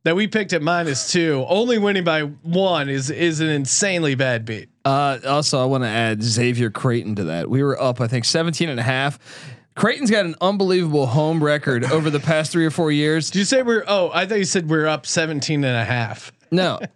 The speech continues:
Speaker 2: So we were up seventeen and a half.
Speaker 1: Seventeen and a half, yeah.
Speaker 2: And, and you're thinking, like, there's no way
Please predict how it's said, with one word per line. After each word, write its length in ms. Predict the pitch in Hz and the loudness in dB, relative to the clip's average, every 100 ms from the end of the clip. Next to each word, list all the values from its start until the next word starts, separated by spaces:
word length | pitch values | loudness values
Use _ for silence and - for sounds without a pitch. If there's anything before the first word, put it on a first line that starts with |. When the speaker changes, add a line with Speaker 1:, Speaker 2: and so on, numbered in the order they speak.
| 160 | -4
Speaker 2:
So 240 | 151 208 208 | 0 2 2
we 80 | 214 | 2
were 80 | |
up 120 | 233 175 | 0 2
seventeen 440 | 233 233 220 247 | 0 2 2 2
and 20 | |
a 20 | |
half. 60 | 190 | 2
Speaker 1:
Seventeen 80 | 190 | 2
and 100 | 196 | 2
a 20 | |
half, 360 | 226 175 143 147 | 2 0 0 0
yeah. 200 | 131 98 | -2 0
Speaker 2:
And, 340 | 185 175 170 156 | 2 2 0 0
and 120 | 180 | 0
you're 80 | 180 | 0
thinking, 400 | 208 208 202 196 | 2 0 0 2
like, 200 | 175 160 | 0 2
there's 220 | 180 160 | 0 2
no 180 | 208 202 | 2 4
way 420 | 190 202 160 139 | 4 2 2 -2